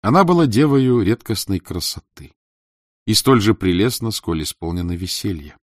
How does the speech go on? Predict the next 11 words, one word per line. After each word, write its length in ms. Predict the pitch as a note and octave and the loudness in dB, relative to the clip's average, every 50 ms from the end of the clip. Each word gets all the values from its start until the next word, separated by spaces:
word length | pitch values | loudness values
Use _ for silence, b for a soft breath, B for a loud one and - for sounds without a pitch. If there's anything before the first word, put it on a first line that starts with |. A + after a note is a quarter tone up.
| _ _ _ _ _ _ _ _ _ _ _ _ _ _ | _ _ _ _ _ _ _ _ _ _ _ _ _ _
И 100 | F#2+ A2+ | 2 4
недобрым 640 | B2 C3+ C3+ B2 D3+ E3 D#3+ C3+ C3 B2+ A2+ G2+ F#2 | 6 6 6 6 6 6 6 6 4 2 2 4 4
был 180 | F#2+ G#2 F#2+ E2+ | 2 2 2 0
тот 280 | - - G2+ - - | 0 -2 -2 -2 -2
час, 280 | - - A2+ A#2 A2+ - | -4 0 0 0 0 -2
когда 320 | - G2 E2+ E2 E2+ F2+ | -4 -4 -4 -2 0 0
увидела 580 | F2+ F2 E2+ D#2+ G2+ A#2 A2 G#2 G#2 G2 G2 F#2+ | 2 2 0 0 0 0 0 2 2 2 2 2
она 180 | F#2 G2 G2 | 2 2 2
и 60 | F#2+ F#2 | 0 0
полюбила 540 | - - F#2+ F#2 F2+ E2 G#2 A#2 A2 F#2+ | 0 -2 -2 -2 -2 0 0 0 0 0
художника, 840 | E2+ - - E2 D#2 G2 A2+ B2 G#2+ F2 D#2+ D#2+ - _ D2 D2 | -2 -2 -8 -6 -2 -2 -2 -2 -2 -6 -10 -12 -12 _ -18 -18